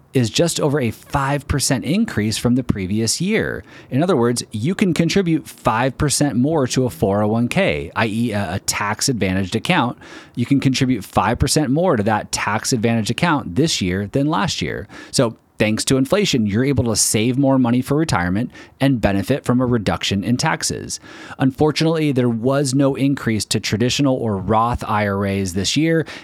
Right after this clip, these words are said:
as they need to be made in one thousand dollar increments. Lastly, Social Security recipients are likely already aware that their benefits are getting a nice five point nine percent boost,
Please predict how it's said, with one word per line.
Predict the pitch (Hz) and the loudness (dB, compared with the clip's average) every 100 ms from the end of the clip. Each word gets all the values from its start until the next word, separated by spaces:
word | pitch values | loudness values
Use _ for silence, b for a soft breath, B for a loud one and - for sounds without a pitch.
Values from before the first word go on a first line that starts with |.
| B | B
as | 131 110 | -2 2
they | 139 | 2
need | 160 147 | 4 2
to | 131 | 2
be | 123 | 4
made | 120 120 120 | 4 2 0
in | 113 101 95 | 0 -2 0
one | 113 120 | 2 2
thousand | 120 110 107 98 | 2 0 2 0
dollar | 95 92 95 | 2 0 0
increments. | 98 92 82 65 58 - - - B B B B B _ _ | -2 -2 -4 -6 -6 -6 -6 -8 B B B B B _ _
Lastly, | 143 175 - 101 131 | 0 0 0 0 -2
Social | - 170 160 | 0 0 0
Security | 170 156 151 143 151 | -2 0 2 2 2
recipients | 131 117 98 101 117 - | 0 0 0 -2 -2 -2
are | 120 123 | -2 0
likely | 113 117 135 160 160 | 0 -2 0 -2 0
already | 107 117 127 151 | 0 2 2 2
aware | 139 95 85 90 | 2 0 0 0
that | 107 - | -2 0
their | 123 127 147 | 0 2 2
benefits | 131 131 131 101 101 | 2 2 2 0 0
are | 110 | -2
getting | 110 113 117 | 0 0 2
a | 113 | 0
nice | 107 107 101 120 151 - - | 2 2 2 0 0 -2 -6
five | - - - 95 123 123 | -16 -6 -2 0 0 0
point | - 120 127 | 0 0 2
nine | 113 92 107 | 0 0 0
percent | 110 117 123 110 120 | 0 0 0 -2 0
boost, | 220 82 71 - | 2 2 -2 -6